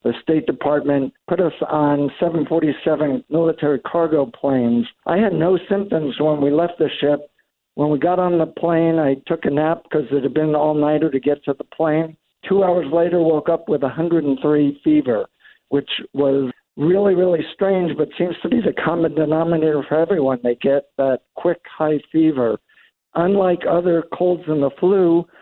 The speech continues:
I had no headache, no sore throat, no sneezing, no stuffiness, no body aches, and then even with a high fever like that, no chills or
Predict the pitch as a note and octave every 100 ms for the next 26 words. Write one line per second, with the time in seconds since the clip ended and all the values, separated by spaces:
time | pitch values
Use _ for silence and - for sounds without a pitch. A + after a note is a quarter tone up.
0 | _ - D3 D3+ D#3+ C#3 A#2 D3+ F3+ E3+
1 | E3 E3+ E3+ E3 - C#3+ E3 D#3+ F3 D#3+
2 | D3 D3+ D#3+ D#3+ D#3+ - _ - D3 F3
3 | - F3 E3+ F3 D3 E3+ D#3 D#3 D3+ -
4 | F3 E3 F3 E3 E3+ D#3+ - _ - -
5 | E3 E3 D#3+ D#3 E3 E3 E3+ E3+ - D#3+
6 | D3 D#3 D#3 F#3+ F#3 E3+ D#3+ D#3 C#3+ -
7 | _ _ - F3+ F3 - G3+ G3+ F3+ D3+
8 | C#3+ D3+ C#3+ D3 C#3+ C#3+ E3 E3 - -
9 | F#3 F#3 F#3 F3 D#3 D3+ C#3